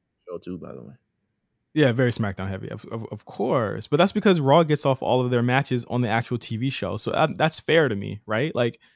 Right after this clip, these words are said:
Speaker 2: you got three hours on Raw to do this. SmackDown only gets two.
Speaker 1: Does Seth and Edge, is that official?
Speaker 2: No.
Speaker 1: No.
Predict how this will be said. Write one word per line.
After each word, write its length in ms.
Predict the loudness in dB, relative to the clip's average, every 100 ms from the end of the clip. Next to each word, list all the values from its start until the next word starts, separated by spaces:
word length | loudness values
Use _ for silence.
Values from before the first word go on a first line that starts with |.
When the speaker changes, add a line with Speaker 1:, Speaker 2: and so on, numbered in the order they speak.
| _
Speaker 2:
you 80 | 0
got 240 | 2 2 2
three 160 | 4
hours 340 | 6 6 4 0
on 160 | -2
Raw 180 | 0 -2
to 80 | -2
do 180 | -4 -4
this. 440 | -6 -10 -12 -16 _ _ _ _ _ _
SmackDown 380 | -2 0 2 2
only 160 | 0
gets 180 | 0 -4
two. 240 | -4 -4 -6 _ _ _ _ _ _ _ _
Speaker 1:
Does 180 | -4 -2
Seth 240 | 0 0
and 120 | 0 0
Edge, 500 | 2 2 0 -4 -12 -10
is 140 | -4
that 140 | -2 -2
official? 460 | -2 -6 -6 -10 -14 _ _ _ _ _ _ _
Speaker 2:
No. 340 | 4 6 6 0 _ _ _ _ _ _ _ _ _ _ _ _ _ _ _ _ _
Speaker 1:
No. 460 | -16 -12 -12 -14